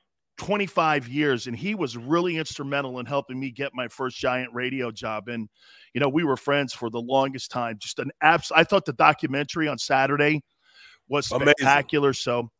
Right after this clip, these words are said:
Speaker 1: did you see it? Did you get a chance to see it?
Speaker 2: I, I saw the tail end. I didn't see the beginning. I saw, like,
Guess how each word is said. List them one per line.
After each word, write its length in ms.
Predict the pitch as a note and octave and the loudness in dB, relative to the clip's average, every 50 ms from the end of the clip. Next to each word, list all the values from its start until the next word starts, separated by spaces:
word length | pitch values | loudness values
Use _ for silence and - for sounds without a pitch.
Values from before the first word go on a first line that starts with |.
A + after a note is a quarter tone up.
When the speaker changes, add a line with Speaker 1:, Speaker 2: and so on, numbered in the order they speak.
| _ _ _ | _ _ _
Speaker 1:
did 140 | F3+ F#3+ F#3 | 2 2 4
you 60 | A3 | 2
see 200 | - - G3 G3+ | 4 6 6 6
it? 100 | G#3+ - | 6 4
Did 80 | - D#3 | 0 0
you 60 | C#3+ | 2
get 120 | G3 F#3+ | 4 4
a 40 | F#3 | 4
chance 260 | - G#3 G3 G3 - | 4 2 0 0 0
to 60 | - | -2
see 120 | - - E3+ | 0 4 6
it? 40 | - | 8
Speaker 2:
I, 140 | A#3 - | 8 8
I 40 | D3 | 6
saw 240 | - - F#3+ F3 E3+ | 6 6 6 6 8
the 100 | D3+ D3 | 6 4
tail 360 | - - F3+ E3 D3+ D3 D3+ | 0 2 4 6 6 6 4
end. 100 | D3+ C#3 | 2 4
I 140 | A#2+ B2 C#3 | 4 4 4
didn't 160 | D3 D3 D3 | 4 0 -2
see 140 | - F3 E3 | -4 -6 -6
the 100 | C3+ C#3 | -6 -6
beginning. 480 | A2+ B2 A2 G#2+ C3 C3 A#2 G2+ F#2 F#2 | -8 -8 -4 -2 -2 0 0 -2 -4 -4
I 80 | G2+ | -6
saw, 240 | - - C3 B2 A#2+ | -2 2 2 4 4
like, 280 | A#2 A#2 A2+ G#2+ G2 | 4 4 2 0 0